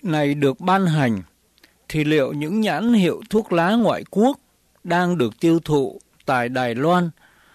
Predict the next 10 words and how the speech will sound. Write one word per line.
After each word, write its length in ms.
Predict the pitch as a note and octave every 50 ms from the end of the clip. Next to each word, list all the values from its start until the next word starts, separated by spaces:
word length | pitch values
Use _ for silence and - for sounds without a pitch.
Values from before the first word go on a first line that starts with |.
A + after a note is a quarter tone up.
| _ _ _ _ _
có 120 | - G#3
bị 200 | G3+ E3 C#3 A2+ - -
thay 240 | D3 E3 F#3 F3+ F3+
đổi 240 | D#3 A#2+ G#2 G2+ F#2+ -
tên 340 | - E3 E3+ E3 E3 D#3+ D3+ - _
hay 220 | - - D#3 D#3+
là 140 | C#3+ A#2 G#2
không? 300 | F#2+ - - D3 C#3 A#2+ - _ _ _ _ _ _ _ _ _ - _ _ _ _ _ -
Thí 120 | - A3+
dụ 200 | G3+ F3 F3+ -